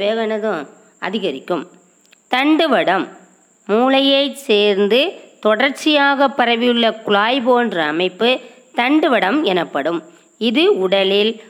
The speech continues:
முதுகெலும்புடன் இணைந்து காணப்படுகிறது. அடுத்து பிரிவு நரம்பு மண்டலம். தண்டுவடத்திலிருந்து வெளியேறி உடல் முழுவதும்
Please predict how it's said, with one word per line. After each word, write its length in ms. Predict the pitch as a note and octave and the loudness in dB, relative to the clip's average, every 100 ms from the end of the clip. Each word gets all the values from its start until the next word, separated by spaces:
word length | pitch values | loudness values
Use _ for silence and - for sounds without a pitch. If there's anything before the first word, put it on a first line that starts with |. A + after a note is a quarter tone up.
| - A3+ | -6 -2
முதுகெலும்புடன் 760 | C4+ F#4 C#4+ A3+ F#3+ D#3+ G3 C#4+ | 2 2 2 0 0 0 0 0
இணைந்து 340 | G3+ F#3+ F3 G3 - | 0 0 0 -2 0
காணப்படுகிறது. 800 | A3 G#3 G3+ G3+ D3 C#3 C3+ B2+ C#3 - - _ _ _ _ _ _ _ _ _ | 0 0 0 -4 -6 -8 -8 -8 -8 -10 -20 _ _ _ _ _ _ _ _ _
அடுத்து 200 | F#3 A3 G#3+ | -6 -6 -2
பிரிவு 380 | D4+ E4+ F#4 F#4 E4+ | 0 4 4 4 4
நரம்பு 320 | C4 A#3+ A#3 A#3 | 2 0 0 0
மண்டலம். 340 | F3 C#3+ C#3 - _ _ _ _ _ _ - | -2 -2 -6 -10 _ _ _ _ _ _ -4
தண்டுவடத்திலிருந்து 1040 | G#3 B3 D4+ D4 C#4 A3+ C#4 G#3+ F#3 F3 G#3 F4+ - - - | -2 0 2 2 0 -2 0 0 0 0 0 -2 -10 -20 -6
வெளியேறி 640 | F#3 G3+ B3+ A#3 F3+ D#3+ F3 F3 - _ G#3 | -2 0 0 0 0 0 -2 -2 -12 _ -6
உடல் 260 | A3+ D#4 E4 | 0 0 2
முழுவதும் 440 | D4+ C#4+ C4 A#3+ | 0 2 0 0